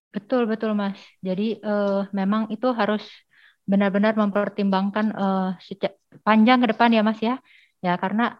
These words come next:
eh, pada prinsipnya kan kita menyambung kembali apa yang sudah diputus. Kita nggak tahu nih kira-kira bagaimana sih penyembuhan yang kemarin itu, atau saat udah disambung, bagaimana sih penyembuhannya, bisa nggak sembuh dengan baik.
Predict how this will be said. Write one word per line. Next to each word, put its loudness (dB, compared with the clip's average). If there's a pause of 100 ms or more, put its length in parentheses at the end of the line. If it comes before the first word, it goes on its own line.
eh, 0
pada -2
prinsipnya -6
kan -2
kita 0
menyambung 2
kembali 0
apa -2
yang -2
sudah -4
diputus. -6
Kita -2
nggak -2
tahu 0
nih 2
kira-kira -4 (560)
bagaimana -2
sih -4
penyembuhan 0
yang -2
kemarin -2
itu, -4
atau 0
saat -4
udah -2
disambung, -2
bagaimana -2
sih -2
penyembuhannya, -2
bisa 0
nggak -2
sembuh 0
dengan -4
baik. -4